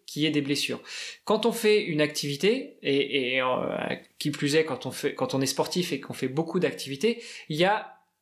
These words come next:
un petit peu plus de reconstruction qu'il n'y a de déconstruction. Euh, ce qui fait que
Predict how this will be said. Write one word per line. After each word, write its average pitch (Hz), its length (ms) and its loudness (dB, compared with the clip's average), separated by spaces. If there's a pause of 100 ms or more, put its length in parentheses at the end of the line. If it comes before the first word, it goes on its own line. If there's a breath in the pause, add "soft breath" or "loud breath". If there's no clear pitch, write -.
un 151 80 0
petit - 100 -6
peu 165 120 0
plus 180 180 0
de 165 80 6
reconstruction 170 720 2 (260 loud breath)
qu'il 156 160 -2
n'y 160 100 4
a 175 140 4
de 151 180 0
déconstruction. 143 720 -2 (680 loud breath)
Euh, 139 580 0 (220)
ce - 100 2
qui 180 80 0
fait 233 200 0
que 214 360 4